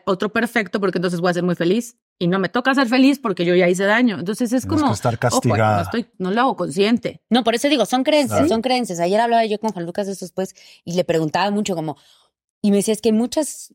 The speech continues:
Speaker 3: son creencias as-, que están ahí". Y sí, hay que, de, pues, con trabajo, meditación, ¿sabes? Porque a veces son inconscientes, liberarlas porque, pues, si uno se relaciona así con el mundo, ¿no? Y la culpa y el miedo son fundamentales para elegir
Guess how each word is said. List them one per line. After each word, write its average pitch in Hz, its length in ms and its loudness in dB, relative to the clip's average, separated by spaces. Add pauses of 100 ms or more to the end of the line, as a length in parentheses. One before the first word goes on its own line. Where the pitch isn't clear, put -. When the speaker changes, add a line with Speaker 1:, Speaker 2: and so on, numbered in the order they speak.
Speaker 3:
son 262 220 -2
creencias 285 380 0
as-, - 140 -12
que 214 120 -6
están 220 240 -4
ahí". 269 260 -8 (580)
Y 202 140 0
sí, 285 240 4
hay 190 180 0
que, 220 220 2
de, 180 340 0
pues, - 380 -12
con 139 400 -4 (440)
trabajo, 165 540 -2
meditación, 147 560 -4
¿sabes? 175 200 0
Porque - 160 -4
a - 20 2
veces 131 180 -6
son 156 160 -6
inconscientes, 202 760 -4 (280)
liberarlas 175 760 0
porque, 160 400 -2
pues, 156 200 -8
si 180 100 -4
uno 190 120 -2
se 196 80 -6
relaciona 147 460 -4
así 135 480 -10 (680)
con 139 240 -6
el 123 180 -6
mundo, 190 280 -2
¿no? 156 140 -2
Y 170 80 0
la 151 180 0
culpa 208 380 0
y 165 80 0
el 156 100 0
miedo 185 300 2
son 151 320 -2
fundamentales 143 800 -4
para 131 220 0
elegir 151 680 -2